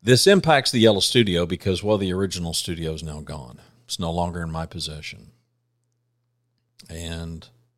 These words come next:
we're now less than sixty days removed from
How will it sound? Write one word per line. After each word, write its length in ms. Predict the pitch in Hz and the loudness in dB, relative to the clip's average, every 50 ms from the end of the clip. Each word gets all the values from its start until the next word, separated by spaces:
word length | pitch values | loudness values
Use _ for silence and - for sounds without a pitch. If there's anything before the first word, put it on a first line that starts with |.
| _ _ | _ _
we're 180 | 101 98 101 101 | 2 4 4 4
now 760 | 95 95 92 90 87 87 90 90 85 85 85 85 80 - _ _ _ _ _ _ _ _ _ _ _ _ _ _ _ _ _ - | 4 4 2 2 2 0 0 0 -2 -2 -4 -6 -8 -10 _ _ _ _ _ _ _ _ _ _ _ _ _ _ _ _ _ 0
less 280 | 95 104 104 98 - | 2 4 4 4 4
than 180 | - 127 110 98 | 2 2 2 4
sixty 440 | - - - 127 - - - 127 113 | 4 2 2 2 2 4 4 4 4
days 380 | 95 98 95 92 95 90 87 | 6 4 4 4 4 2 0
removed 920 | 87 92 92 92 90 92 95 98 95 92 87 82 80 78 78 78 78 - - _ _ _ _ _ _ _ _ _ _ _ _ _ | -2 -4 -4 -2 0 2 2 2 2 2 0 -2 -4 -6 -8 -10 -14 -18 -20 _ _ _ _ _ _ _ _ _ _ _ _ _
from 720 | _ - - 104 104 101 92 90 87 85 82 82 82 78 | _ -8 0 2 4 4 4 2 0 -2 -4 -8 -10 -10